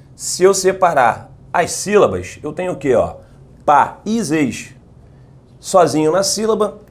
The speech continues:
não tem N H depois, nem ditongo antes. Eu acentuo a palavra. Então, respectivamente, eu tenho que achar uma opção que tenha essas palavras nesta ordem acentuadas pelos mesmos motivos.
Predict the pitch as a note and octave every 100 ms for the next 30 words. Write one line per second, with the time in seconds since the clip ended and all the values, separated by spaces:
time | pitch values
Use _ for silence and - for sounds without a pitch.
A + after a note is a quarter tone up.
0 | - - - D#3 F#3+ F#3+ F3+ F3 D#3 D#3
1 | D#3+ D#3+ G3+ F#3+ G3 F3 F3 E3+ F3 E3
2 | F3 E3 D3 D3 - - - - - D#3+
3 | D3+ - D#3+ D#3 C#3+ - D#3+ A2+ F2 -
4 | - - G#3 G#3 A3 - - - - C3+
5 | G#3 A3 - A3 G#3+ A3 G3+ F#3+ F#3+ -
6 | E3+ F3 F3+ F#3 E3 - D#3 D3+ - -
7 | - - - D3 D3 D#3 A#3 - G3 E3+
8 | F#3 - - - - - - E3+ - D#3+
9 | C3 G2+ - - F#3 A3 A3+ A#3 A3 -
10 | A3 F3+ E3+ E3 F#3 - - E3 F3+ G#3+
11 | G#3+ G#3 D#3+ E3 F3 F3+ D#3+ F#3+ F#3 F3
12 | D#3 F3 - E3+ C#3 D3+ D#3+ C#3+ E3 -
13 | - E3+ F2+ E2+